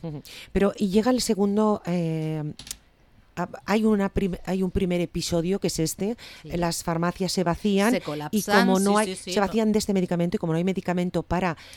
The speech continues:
Speaker 1: em, medicar a los que realmente lo necesitan,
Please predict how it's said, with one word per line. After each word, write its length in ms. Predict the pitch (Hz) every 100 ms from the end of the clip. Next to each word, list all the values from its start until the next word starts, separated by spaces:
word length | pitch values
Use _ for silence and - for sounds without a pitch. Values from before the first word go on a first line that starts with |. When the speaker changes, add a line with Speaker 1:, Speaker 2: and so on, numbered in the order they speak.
| - -
Speaker 1:
em, 500 | 165 156 151 156 143 -
medicar 380 | 170 160 156 190
a 40 |
los 140 | 175 151
que 100 | 151
realmente 480 | 151 147 151 151 160
lo 120 | 170
necesitan, 640 | 196 226 - 240 226 269